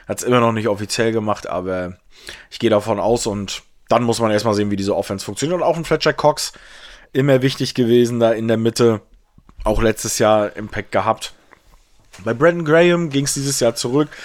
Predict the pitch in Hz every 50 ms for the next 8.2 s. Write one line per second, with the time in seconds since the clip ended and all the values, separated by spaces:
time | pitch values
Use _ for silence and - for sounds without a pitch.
0 | - - - - - 131 139 131 139 131 131 123 131 139 135 135 131 131 120 107
1 | 110 113 135 147 143 139 147 143 139 - - - 131 135 127 - - - 123 110
2 | 107 117 151 180 170 - - - 151 151 156 151 156 156 147 127 110 107 - -
3 | 139 135 135 135 135 135 _ - _ _ - - 117 120 135 143 147 143 139 135
4 | - - - - - - - _ - 104 107 113 135 160 160 147 151 139 165 151
5 | 147 147 127 117 117 120 127 127 127 127 127 123 113 - - - 139 117 113 120
6 | 120 117 113 95 101 95 87 98 110 117 131 131 127 127 123 98 107 98 101 117
7 | 135 135 151 143 - 131 123 113 - 98 127 135 135 127 131 127 127 - - 135
8 | 131 131 131